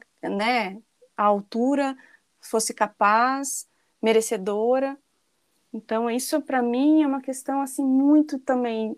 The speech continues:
é isso que a gente fala muito, né, de visão de mundo, de estruturação, né, e quanto a gente precisa ter uma resistência, uma, e acho que é uma guerra consigo mesmo, assim,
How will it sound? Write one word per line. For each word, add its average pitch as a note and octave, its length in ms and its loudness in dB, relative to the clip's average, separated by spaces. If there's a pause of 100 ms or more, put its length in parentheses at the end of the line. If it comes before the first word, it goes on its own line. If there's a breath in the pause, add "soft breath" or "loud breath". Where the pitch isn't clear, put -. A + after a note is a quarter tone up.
(140)
é G#3+ 160 -4
isso A#3 220 -2
que A3+ 60 -6
a A3 40 -2
gente G#3+ 200 -10
fala G#3+ 260 -4
muito, G#3+ 280 -10
né, A3+ 160 -10
de A3+ 100 -14
visão A3 300 -10
de A3+ 100 -12
mundo, A#3+ 540 -4 (920)
de G#3+ 100 -2
estruturação, A#3 1120 -2
né, A3+ 280 -4 (960)
e G3+ 80 -8
quanto G3+ 280 -4
a G#3+ 40 -4
gente G#3+ 200 -6
precisa G#3+ 400 -6
ter G#3 380 -6 (260)
uma G3 320 -8
resistência, A3 1040 -2
uma, A#3+ 240 0 (1200 soft breath)
e B3+ 100 4
acho D4+ 180 2
que F4 60 -2
é E4+ 40 4
uma E4+ 140 6
guerra D#4 280 4
consigo G4 600 -2
mesmo, G4+ 380 -2
assim, G3 440 -10